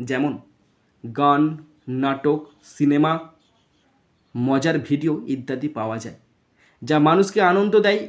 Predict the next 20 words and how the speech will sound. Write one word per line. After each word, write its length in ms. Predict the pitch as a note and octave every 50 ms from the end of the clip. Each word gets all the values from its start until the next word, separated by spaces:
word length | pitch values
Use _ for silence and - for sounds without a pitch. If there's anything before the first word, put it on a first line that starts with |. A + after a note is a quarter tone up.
| - D3
এবং 100 | D#3+ F3 F3
মানসিক 380 | D#3 D#3 D#3+ E3+ F3 - G3 F#3+ - -
চাপ 200 | - E3 D#3 D#3 - -
কমায়। 280 | C#3 C3+ C3+ C3 - - - _ _ _ _ _ _ _ _ _ _ _ _ - -
পাঁচ 160 | C#3 C3+ C3+ -
নাম্বার, 320 | D#3 D#3+ E3 E3+ D3 B2+ - - - _ _ _ _ _ _ _ _ _ -
ব্যবসার 540 | G#2+ - C#3+ C#3+ C#3 C#3+ - - E3+ B2+ B2 - - _ _ _ _ -
প্রসার। 320 | - A#2+ A#2 A2+ B2 A2 - - _ _ _ _ _ _ _ _ _ _ _ _ _ _ -
বর্তমানে 560 | B2+ A#2+ C#3+ E3 F3+ F#3+ - A3+ G#3+ A3 A3+ A3
অনেক 280 | G3 G3 G#3 A3+ A3+ A3+
মানুষ 280 | G3+ G3 G3+ G3+ F#3+ G#3 G#3 - - _
Facebook, 400 | - F3+ F3+ E3+ D#3 E3 G3 G3+ - - - _ - C3
Instagram, 580 | D3+ D3+ - - - F3 D#3 D3+ E3 E3+ E3+ F3+ E3+ - - - - C3+
YouTube 380 | D3+ D#3 D3+ D#3 F3+ E3+ E3+ D#3 - - _ _
ইত্যাদির 500 | - B2+ B2 - - D#3+ D#3+ D#3 F3+ E3
মাধ্যমে 440 | C#3+ B2 C3+ C3+ C3 - E3 D3+ B2+ B2 - - -
ব্যবসা 360 | C#3+ C3+ C3 A#2+ - - B2
করছে। 320 | A#2+ A#2 A#2+ B2 - - - _ _ _ _ _ _ _ _ _ _ _ _ _ _ _ -
ডিজিটাল 500 | B2 A2 B2 D#3 D#3+ D#3 F#3+ - A3 A3
মার্কেটিংয়ের 680 | A3 F#3+ F3+ F#3 F#3 F#3 - G#3+ G#3+ G#3 A3 G#3+ F#3+ G3